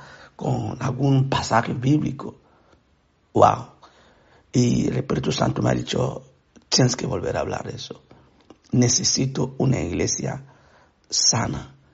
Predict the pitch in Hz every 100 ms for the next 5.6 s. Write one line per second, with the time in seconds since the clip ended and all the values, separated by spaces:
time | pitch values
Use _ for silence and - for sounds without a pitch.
0 | _ _ - 120 107 - - 120 123 -
1 | 131 117 117 - - - - - _ _
2 | _ _ _ _ _ _ _ _ _ _
3 | _ _ _ _ _ 120 117 - 139 135
4 | - 127 123 131 - 135 - - - -
5 | 98 98 131 131 -